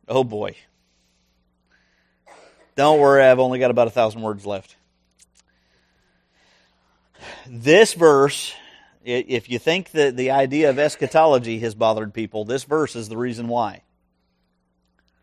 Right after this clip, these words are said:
When is Jesus coming back? Because immediately after he says that he's coming back in glory, he says, "I say to you, there are some standing here who will not taste death until they see the Son of Man coming in his kingdom."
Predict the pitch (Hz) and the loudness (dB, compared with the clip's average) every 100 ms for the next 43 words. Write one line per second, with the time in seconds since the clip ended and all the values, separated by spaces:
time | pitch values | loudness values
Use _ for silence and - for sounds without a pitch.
0 | _ - 131 175 139 110 120 107 - 117 | _ -4 -2 0 -2 -4 -8 -10 -10 -10
1 | 101 101 101 - _ _ _ _ _ _ | -10 -12 -16 -18 _ _ _ _ _ _
2 | _ _ _ _ _ _ _ _ - 123 | _ _ _ _ _ _ _ _ -6 -4
3 | 143 131 127 123 160 196 170 147 143 135 | 0 0 0 -2 -2 0 0 0 2 6
4 | 175 175 147 127 135 127 190 196 123 123 | 6 4 0 -2 -4 -4 2 2 2 -4
5 | 131 - - 170 151 147 143 139 123 127 | -8 -10 -8 -8 -2 0 0 -2 -4 2
6 | 208 151 127 123 _ _ - 139 - 147 | 4 4 0 -6 _ _ -6 -4 2 4
7 | 139 131 - _ - 135 170 - 180 151 | 4 0 -8 _ -2 2 2 4 2 2
8 | 165 220 160 147 - 165 143 175 202 180 | -2 2 4 4 2 -4 -4 -6 -6 -6
9 | 165 165 151 156 156 180 - 190 180 - | -4 -2 -2 -4 -2 -2 -4 -4 -4 -2
10 | 143 226 220 _ _ _ 151 151 202 202 | 2 2 2 _ _ _ -4 2 4 6
11 | 180 233 277 240 214 165 151 151 135 151 | 4 0 -2 0 2 0 0 -4 -4 -6
12 | 151 139 127 - 147 117 101 | -6 -6 -8 -8 -10 -8 -12